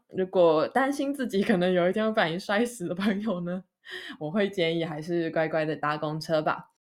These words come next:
或者是说就干脆走路去上学，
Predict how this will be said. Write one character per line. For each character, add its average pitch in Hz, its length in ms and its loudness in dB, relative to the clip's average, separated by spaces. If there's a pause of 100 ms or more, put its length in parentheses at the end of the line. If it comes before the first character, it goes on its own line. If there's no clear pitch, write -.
(180)
或 185 260 2
者 156 240 0
是 170 240 -4
说 156 180 -2
就 147 160 -2
干 131 220 -6
脆 - 140 -8
走 - 200 -6
路 - 200 -8
去 101 480 -8
上 165 320 -4
学， - 280 -14